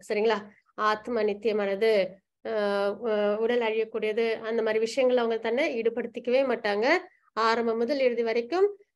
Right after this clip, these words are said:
அஹ், அறியாமையிலே இருப்பாங்க, சரிங்களா? அப்புறம் சோம்பல், உறக்கம், இது இல்லாம இருப்பாங்க. எதுலயுமே அவங்களுக்கு வந்து நாட்டமே இருக்காது, ஏன்னா சரியான புரிதல் இல்ல அதனால. அப்போ மாயினால் வருகின்ற சுகம் தமோ குணத்தில் இருப்பதாக கூறப்படுகிறது அப்படின்றத நம்ம இங்க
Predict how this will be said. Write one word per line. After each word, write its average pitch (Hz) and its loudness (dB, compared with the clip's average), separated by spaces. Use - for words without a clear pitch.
அஹ், - -6
அறியாமையிலே 311 0
இருப்பாங்க, 202 -2
சரிங்களா? 240 2
அப்புறம் 277 -4
சோம்பல், 247 4
உறக்கம், 214 0
இது 208 0
இல்லாம 202 0
இருப்பாங்க. 196 -2
எதுலயுமே 330 4
அவங்களுக்கு 277 0
வந்து 294 0
நாட்டமே 269 0
இருக்காது, 226 0
ஏன்னா 247 -2
சரியான 262 -2
புரிதல் 254 -4
இல்ல 208 0
அதனால. 196 -2
அப்போ 240 2
மாயினால் 294 2
வருகின்ற 247 0
சுகம் 294 0
தமோ 233 0
குணத்தில் 233 0
இருப்பதாக 208 -4
கூறப்படுகிறது 196 -2
அப்படின்றத 190 -2
நம்ம 190 -2
இங்க 208 0